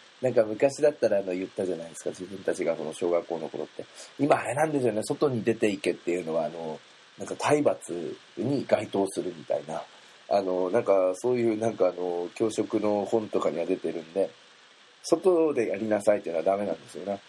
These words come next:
だからまあ先生も仕方なく、「あなたたち喧嘩するなら喋らないで」っていうふうに言ったんだと思うんですけど。で、娘はどうなのかっていうと、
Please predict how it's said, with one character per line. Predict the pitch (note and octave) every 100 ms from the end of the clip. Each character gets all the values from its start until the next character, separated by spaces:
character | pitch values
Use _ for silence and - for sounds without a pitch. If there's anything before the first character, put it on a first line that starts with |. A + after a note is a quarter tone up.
| - - - - - - - - -
だ | B2+
か |
ら | G#2
ま | G2+
あ | F#2+
先 | A#2+ A#2
生 | A#2+ G#2+
も | F2
仕 | -
方 | G2+ G#2
な | G2+ G2
く、 | E2+ D#2+ - - - -
「あ | G#2
な | B2+
た | A#2+
た | A2+ G#2+
ち | -
喧 | A#2 B2+ B2+
嘩 | C3
す | B2+
る | C3
な | B2
ら | G2
喋 | - G2
ら | G#2+
な | G#2 F#2
い | C#2+
で」 | C#2+
っ |
て | - F2
い |
う |
ふ | E2
う |
に | D2+
言 | D#2
っ |
た | D2+ E2+
ん |
だ | D#2+
と | D#2
思 | D#2
う | D2
ん |
で | D2
す |
け | -
ど。 | E2+ - - - - - -
で、 | F3+ G3 - -
娘 | A#2 D3 F3+ F#3+ G#3
は | G3
ど | C#3 D3+
う |
な | C3+
の | A2 G2
か | F#2
っ |
て | - D2+ C#2+ - -
い | F2+
う |
と、 | - C3+ G2+